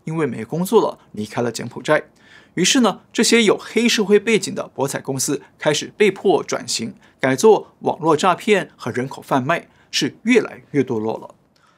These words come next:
所以当时西港有一句话叫做“十有九骗”，也就是每十个人就有九个人在搞诈骗，那唯一剩下的一个是还在接受训练。不过网络诈骗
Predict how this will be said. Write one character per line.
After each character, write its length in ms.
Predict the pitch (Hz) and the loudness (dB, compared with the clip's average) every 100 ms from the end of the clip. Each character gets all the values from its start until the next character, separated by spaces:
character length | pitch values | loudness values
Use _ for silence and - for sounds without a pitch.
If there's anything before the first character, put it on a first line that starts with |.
| _ _ _ _ | _ _ _ _
所 160 | - 285 | 0 2
以 80 | |
当 160 | 247 247 | 4 2
时 160 | 226 214 | 4 2
西 200 | - 226 | 2 2
港 180 | 175 117 | 0 -2
有 100 | 107 | -8
一 80 | 110 | -6
句 160 | 147 | -6
话 320 | 139 175 - - - | 2 2 2 -6 -2
叫 140 | - | 2
做 280 | 185 165 - | 4 4 0
“十 460 | - - - 170 190 | -4 -2 2 2 4
有 260 | 180 196 196 | 4 4 0
九 300 | - 135 - - | -8 -8 -8 -2
骗”， 280 | 220 196 - _ _ - | 0 0 -4 _ _ -2
也 100 | 165 | 2
就 100 | 247 | 4
是 280 | 277 226 - | 4 0 -2
每 180 | 131 - | -6 -4
十 280 | - 151 | -4 -2
个 140 | 156 139 | 2 2
人 200 | 131 - _ | 2 0 _
就 160 | - 226 | 4 6
有 80 | |
九 340 | 220 - 151 - | 6 2 -2 -2
个 100 | 131 | -2
人 200 | 117 117 - | -4 -6 -2
在 140 | 151 | -2
搞 160 | - - | -2 -2
诈 160 | 143 | -2
骗， 260 | 127 170 - _ _ - | -2 -4 -6 _ _ -2
那 180 | 156 131 | 0 2
唯 200 | 135 156 | 2 0
一 80 | |
剩 180 | 190 226 | 2 2
下 140 | 185 160 | 2 0
的 120 | 127 | 0
一 80 | 147 | 0
个 220 | 160 - | -2 -2
是 360 | - - 151 - | -6 -2 -2 -4
还 340 | - - - 117 | -12 -12 -10 -2
在 240 | 170 - - | 0 -2 -6
接 180 | - 127 | -6 -2
受 140 | 117 117 | -2 -4
训 180 | 117 | -4
练。 220 | 107 131 - _ _ _ _ _ _ _ | -4 -4 -6 _ _ _ _ _ _ _
不 80 | 147 | 0
过 340 | 175 180 - _ | 4 4 2 _
网 180 | 165 131 | 0 2
络 160 | 202 233 | 2 2
诈 180 | 233 | 2
骗 240 | 208 220 | 2 2